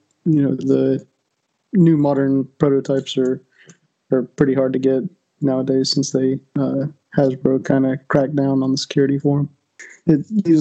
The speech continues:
see a lot of, uh, a lot of figures pop up for, for sale now. Um, the, the prototypes that do come up, they'll, they'll be missing their heads or, or something like that because the, the, the person who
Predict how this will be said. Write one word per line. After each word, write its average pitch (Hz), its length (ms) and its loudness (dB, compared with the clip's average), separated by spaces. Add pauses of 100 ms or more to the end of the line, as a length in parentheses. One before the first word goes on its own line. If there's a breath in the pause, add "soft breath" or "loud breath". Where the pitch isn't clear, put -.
see 160 220 2
a 147 100 2
lot 139 320 0
of, 135 260 -2 (240)
uh, 139 340 0
a - 520 -8
lot 135 140 2
of 131 80 -8
figures 139 400 0
pop 143 240 -4
up 139 160 2 (240)
for, 139 300 -2
for 139 100 0
sale 135 340 0
now. 135 500 0 (380)
Um, 139 400 -2 (300)
the, 143 320 0
the 135 180 -2
prototypes 139 680 0
that 135 200 0
do 143 200 4
come 135 260 0
up, 131 220 -2
they'll, 135 360 2
they'll 135 140 -2
be 135 100 2
missing 135 320 0
their 127 140 -2
heads 131 360 0
or, 139 300 -2 (160)
or 139 260 0
something 139 280 0
like 135 240 -2
that 135 340 0
because 139 540 -2 (220)
the, 143 260 0 (760 soft breath)
the, 127 180 2
the 135 80 -2
person 147 300 0
who 139 340 0